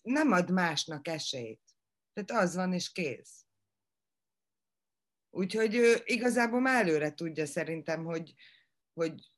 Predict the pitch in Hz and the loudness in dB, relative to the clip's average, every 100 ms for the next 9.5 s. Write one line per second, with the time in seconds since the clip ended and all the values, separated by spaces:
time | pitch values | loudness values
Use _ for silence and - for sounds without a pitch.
0 | _ _ _ 147 185 185 - 220 220 240 | _ _ _ -2 0 0 -2 -6 0 0
1 | 233 233 233 247 240 233 247 - 247 254 | 0 0 4 4 6 6 4 4 4 2
2 | 247 247 247 240 233 226 - 247 240 - | 2 4 4 2 0 -2 0 -2 0 0
3 | 247 240 233 240 240 233 247 247 254 - | 4 2 2 2 2 2 2 2 2 0
4 | - - _ _ _ _ 359 381 _ - | -16 -20 _ _ _ _ -12 -12 _ 0
5 | 208 170 175 - - 180 165 165 160 190 | 2 2 0 -4 -2 0 2 0 0 -2
6 | 185 208 190 185 190 147 135 - 190 226 | 0 -4 -2 -2 0 -2 -4 -4 -4 0
7 | 226 214 185 277 269 277 285 269 285 240 | 0 -2 -2 0 4 6 6 4 0 0
8 | - _ - - - 262 220 226 240 240 | -6 _ -20 -20 0 0 0 0 0 0
9 | 196 185 165 165 - | -2 0 -4 -4 -6